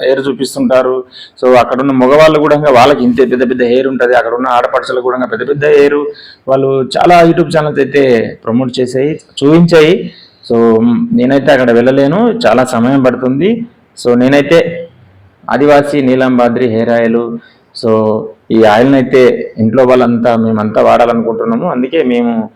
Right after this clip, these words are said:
ఫోర్ డేస్ కింద ఆర్డర్ ఇచ్చాము. So ఫోర్, ఆ, ఆగస్టు ట్వంటీ నైన్కు ఆర్డర్ పెడితే సెప్టెంబర్ ఫోర్ మార్నింగ్ అయితే ఫోర్ డేస్లో ఆయిల్ వచ్చేసింది. దీన్ని ఎలా వాడాలి ఏంటి అనేది మళ్ళీ వాళ్ళకి, వాళ్ళ నెంబర్స్ అయితే ఉన్నాయి స్క్రీన్ పైన, వాళ్ళ నెంబర్స్ ఇస్తాను. So మీరు కూడా ఒకసారి వాడాలనుకుంటే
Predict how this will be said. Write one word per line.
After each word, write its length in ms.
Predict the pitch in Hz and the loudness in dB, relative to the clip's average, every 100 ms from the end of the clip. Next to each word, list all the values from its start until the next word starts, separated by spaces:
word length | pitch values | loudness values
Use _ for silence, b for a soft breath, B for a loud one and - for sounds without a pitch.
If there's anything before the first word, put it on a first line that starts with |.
| b b b _ | b b b _
ఫోర్ 160 | 120 123 | 0 0
డేస్ 180 | 120 | -2
కింద 200 | - 120 | -2 0
ఆర్డర్ 260 | 113 110 117 | 2 2 -2
ఇచ్చాము. 380 | 117 120 117 170 | -4 -4 -4 -6
So 200 | - 117 113 | -4 -6 -2
ఫోర్, 280 | 117 113 110 - _ 123 | 0 0 -2 -6 _ -8
ఆ, 380 | 120 113 110 113 B B | -4 -4 -6 -10 B B
ఆగస్టు 320 | 113 117 113 117 | 0 0 -2 -4
ట్వంటీ 260 | 123 123 | -4 0
నైన్కు 320 | 151 151 147 | 0 -2 0
ఆర్డర్ 240 | 127 120 123 | 0 2 0
పెడితే 420 | 123 123 196 190 - | -2 -2 -4 -8 -16
సెప్టెంబర్ 520 | - 113 120 123 117 | -8 -6 -2 0 0
ఫోర్ 260 | 117 123 135 | 0 0 2
మార్నింగ్ 420 | 127 113 120 135 | 2 2 0 0
అయితే 200 | 127 123 | 0 0
ఫోర్ 280 | 110 113 110 | -2 0 2
డేస్లో 340 | 117 117 139 | 0 0 0
ఆయిల్ 280 | 123 110 117 | 2 2 2
వచ్చేసింది. 720 | 113 117 117 123 117 180 - B B B - | 0 -2 -4 -2 0 -2 -4 B B B -2
దీన్ని 220 | 127 139 | 2 4
ఎలా 140 | 135 156 | 4 6
వాడాలి 400 | 156 156 151 143 | 6 4 4 4
ఏంటి 200 | 143 139 | 2 2
అనేది 220 | 139 143 | 2 2
మళ్ళీ 260 | 131 127 135 | 0 0 0
వాళ్ళకి, 380 | 120 117 123 | 2 2 0
వాళ్ళ 200 | 117 113 | 0 0
నెంబర్స్ 360 | 113 113 127 - | 0 -2 -2 -2
అయితే 160 | 123 120 | -4 -2
ఉన్నాయి 320 | 120 156 190 B B | -2 -4 -8 B B
స్క్రీన్ 320 | _ 151 160 | _ -2 0
పైన, 140 | 160 156 | 0 2
వాళ్ళ 180 | 143 139 | 2 2
నెంబర్స్ 360 | 135 139 139 | 0 0 0
ఇస్తాను. 480 | 131 120 135 143 151 - | -4 -2 -2 -2 -8 -2
So 120 | 131 | 0
మీరు 220 | 127 131 | 2 2
కూడా 140 | 135 131 | 0 0
ఒకసారి 260 | 117 123 | -2 -2
వాడాలనుకుంటే 920 | 117 113 123 123 117 117 113 117 110 | 2 2 2 0 -2 -2 -2 0 -4